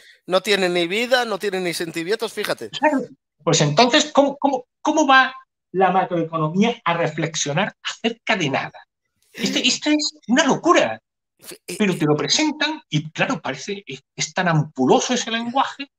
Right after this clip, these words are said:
Speaker 2: que, que parece que te estén dando un discurso, que te estén aleccionando y que, claro, tú, miserable mortal, no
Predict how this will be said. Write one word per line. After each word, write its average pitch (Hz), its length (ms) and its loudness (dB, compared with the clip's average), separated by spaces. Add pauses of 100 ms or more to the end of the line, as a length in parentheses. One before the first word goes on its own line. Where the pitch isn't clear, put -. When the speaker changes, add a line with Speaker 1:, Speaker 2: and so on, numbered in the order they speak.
(280)
Speaker 2:
que, 135 240 -2
que 131 120 0
parece 143 280 0
que 247 80 -2
te - 100 -2
estén 196 280 0
dando 214 240 2
un 220 120 2
discurso, 269 680 -4 (340)
que 127 100 2
te 120 80 0
estén 165 260 0
aleccionando 254 760 2 (300)
y 117 120 -2
que, 117 140 -2
claro, 208 280 2
tú, 226 180 4
miserable 135 800 0
mortal, 202 560 2 (300)
no 139 520 0